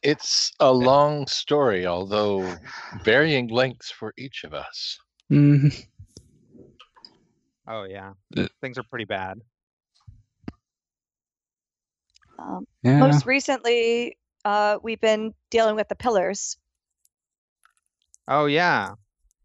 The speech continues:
Speaker 3: We saw that the sky had changed. So is that, is that what you guys were doing?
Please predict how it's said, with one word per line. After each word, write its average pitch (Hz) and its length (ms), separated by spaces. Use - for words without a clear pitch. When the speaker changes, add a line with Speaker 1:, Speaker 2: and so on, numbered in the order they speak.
Speaker 3:
We 127 200
saw 156 260
that 147 140
the 107 100
sky 123 280
had 107 160
changed. 95 760
So - 260
is 95 80
that, 110 300
is - 80
that 110 120
what 113 100
you 110 80
guys 120 220
were 123 100
doing? 131 440